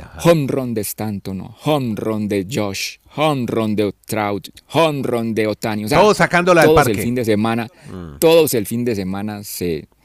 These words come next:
Speaker 2: deleitaron sacándola del estadio como este podcast, todas esas grandes figuras de la Major League Baseball. Y sobre todo los Yankees, pues que los dos juegos que ganaron incluso fueron por blanqueada. Hablaron fenomenal de Brito, que debutó como pitcher.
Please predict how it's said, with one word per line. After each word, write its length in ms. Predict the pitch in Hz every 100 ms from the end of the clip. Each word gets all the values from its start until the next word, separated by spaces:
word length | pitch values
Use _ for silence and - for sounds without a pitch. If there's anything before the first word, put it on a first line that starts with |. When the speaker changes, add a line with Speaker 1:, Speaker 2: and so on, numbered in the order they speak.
| _ -
Speaker 2:
deleitaron 680 | 98 104 98 - 107 113 113
sacándola 520 | 92 85 98 104 107
del 120 | 104
estadio 380 | 107 - 101 101
como 180 | - 85
este 200 | - 104
podcast, 520 | 98 82 87 92 - _ _ _
todas 180 | - 90
esas 80 | 107
grandes 240 | 104 101 98
figuras 460 | 85 87 90 - - _ _ _
de 140 | 78 78
la 440 | 71 65 - - _ _ _
Major 320 | 101 92 98
League 140 | 104 98
Baseball. 300 | 165 92 -
Y 80 | 107
sobre 200 | 92 90
todo 140 | 98
los 120 | 131
Yankees, 340 | 107 92 90 113
pues 220 | 98 -
que 280 | - 82 67 - - 82
los 160 | 101
dos 120 | 104 104
juegos 260 | 151 139
que 80 | 147
ganaron 320 | 135 117 117
incluso 340 | 104 - 92 101
fueron 420 | 107 104 104 110 _ _ _ _ _
por 240 | 110 104 104
blanqueada. 880 | 95 107 101 95 - 98 87 64 - _
Hablaron 320 | - 95 104 107
fenomenal 440 | 95 82 87 92
de 120 | 110
Brito, 360 | 110 147 - 117
que 140 | -
debutó 340 | 87 82 - 92
como 220 | 113 117
pitcher. 420 | - 147 - 117